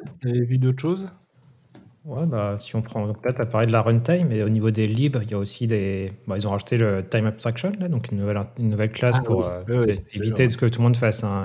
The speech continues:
Speaker 3: E, euh, time provider ou, ou autre, là. Il y a des choses au niveau de l'U T F huit, donc rajouter encore plus de support de U T F huit un peu partout, donc qui, plus pour de la perf, encore une fois.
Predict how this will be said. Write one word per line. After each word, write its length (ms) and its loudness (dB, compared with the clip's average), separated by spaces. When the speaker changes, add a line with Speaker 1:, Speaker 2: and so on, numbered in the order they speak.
Speaker 3:
E, 240 0
euh, 220 -2
time 220 -2
provider 520 -2
ou, 240 -4
ou 180 -4
autre, 280 -4
là. 160 -2
Il 40 -2
y 40 -2
a 40 -2
des 140 -2
choses 260 0
au 40 -2
niveau 160 0
de 40 -4
l'U 120 2
T 200 0
F 120 -6
huit, 320 -2
donc 220 -12
rajouter 360 -2
encore 240 -2
plus 180 2
de 60 2
support 420 0
de 280 -4
U 80 -8
T 200 -2
F 100 -8
huit 180 -4
un 40 -2
peu 120 -6
partout, 400 -8
donc 140 -12
qui, 360 -6
plus 200 -4
pour 100 -2
de 60 -2
la 100 0
perf, 300 -4
encore 180 -6
une 80 -4
fois. 400 -6